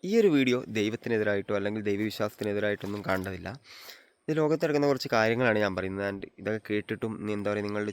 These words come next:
ചുറ്റുമുള്ള കാര്യങ്ങൾ കണ്ടിട്ടൊക്കെ നിങ്ങളാണ് തീരുമാനിക്കേണ്ടത്. അല്ലെങ്കിൽ നമ്മളൊക്കെയാണ് തീരുമാനിക്കേണ്ടത്, നമ്മളൊക്കെ വിശ്വാസം ശരിയാണോ അല്ലെങ്കിൽ എന്താ പറയുക, തെറ്റാണോ, പിന്നെ ദൈവമുണ്ടോ ഇല്ലയോ എന്നൊക്കെയുള്ള കാര്യങ്ങൾ നിങ്ങളൊക്കെയാണ് തീരുമാനിക്കേണ്ടത്.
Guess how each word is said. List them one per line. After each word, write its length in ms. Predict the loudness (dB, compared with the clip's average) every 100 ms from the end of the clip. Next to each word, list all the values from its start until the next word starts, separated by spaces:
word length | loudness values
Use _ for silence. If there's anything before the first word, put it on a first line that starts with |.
| -8
ചുറ്റുമുള്ള 440 | -8 -4 -2 0
കാര്യങ്ങൾ 320 | 0 0 -2 -2
കണ്ടിട്ടൊക്കെ 380 | -6 -4 -4 -4
നിങ്ങളാണ് 440 | -4 0 2 2 -2
തീരുമാനിക്കേണ്ടത്. 580 | -2 -2 -2 -4 -6
അല്ലെങ്കിൽ 500 | -8 -12 -14 0 2
നമ്മളൊക്കെയാണ് 480 | 4 2 2 0 0
തീരുമാനിക്കേണ്ടത്, 500 | 0 0 0 0 -2
നമ്മളൊക്കെ 300 | -2 -4 -4
വിശ്വാസം 360 | -8 -4 -4 -4
ശരിയാണോ 540 | -6 -2 0 0 -2
അല്ലെങ്കിൽ 340 | -4 -4 -6 -10 -14 -20 -20 _
എന്താ 240 | -6 -2 0
പറയുക, 200 | 0 -2
തെറ്റാണോ, 680 | -4 -4 0 2 2 0 -4 _ _ _ -8
പിന്നെ 180 | -6 -4
ദൈവമുണ്ടോ 600 | -2 -2 -2 -4 -4 -4
ഇല്ലയോ 300 | -4 0 0
എന്നൊക്കെയുള്ള 320 | 0 -2 -2
കാര്യങ്ങൾ 260 | 0 0 0
നിങ്ങളൊക്കെയാണ് 480 | -2 -2 -4 -2 -2
തീരുമാനിക്കേണ്ടത്. 560 | -4 -2 -2 -2 -4 -8